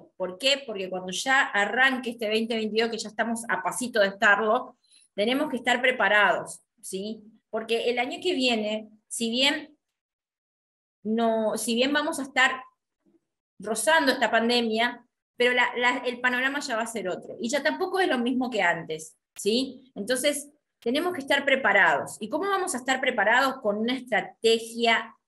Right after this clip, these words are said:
una estrategia exitosa, ¿sí?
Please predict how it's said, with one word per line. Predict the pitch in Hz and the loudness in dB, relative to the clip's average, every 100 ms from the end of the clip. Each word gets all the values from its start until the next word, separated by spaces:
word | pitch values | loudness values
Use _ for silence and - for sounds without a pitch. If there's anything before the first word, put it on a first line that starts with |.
| _ - | _ -14
una | 196 | -10
estrategia | 196 - 175 175 208 208 220 214 208 214 | -8 -2 -2 0 -2 -2 2 4 4 2
exitosa, | 196 190 - - 160 - 175 175 - 135 - _ | -2 -2 -8 -12 -10 -2 -2 -2 -8 -12 -18 _
¿sí? | - 185 208 214 | -8 -6 -4 -6